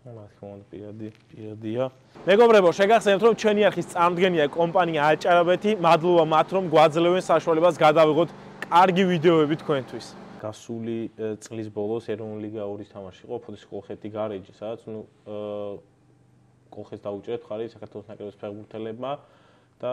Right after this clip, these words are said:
საქართველოს ფეხბურთის ფედერაციის, ე, პრეზიდენტმა ლევან კობიაშვილმა თქვა, რომ ჩემთვის არ იყო ლამაზი სანახავიო, როცა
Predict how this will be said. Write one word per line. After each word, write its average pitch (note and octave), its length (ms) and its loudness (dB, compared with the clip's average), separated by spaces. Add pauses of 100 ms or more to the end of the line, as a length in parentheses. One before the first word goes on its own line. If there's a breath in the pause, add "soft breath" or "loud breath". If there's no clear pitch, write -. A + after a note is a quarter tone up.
საქართველოს A2 420 -12
ფეხბურთის A2 320 -10
ფედერაციის, G#2+ 600 -12
ე, G#2 180 -12
პრეზიდენტმა G#2 760 -14 (220)
ლევან G#2+ 260 -18
კობიაშვილმა G#2+ 540 -12
თქვა, - 180 -16
რომ A#2+ 120 -12
ჩემთვის - 300 -18
არ G#2 140 -6
იყო G#2 140 -16
ლამაზი G2+ 360 -12
სანახავიო, G#2 760 -10 (580 soft breath)
როცა G2+ 500 -10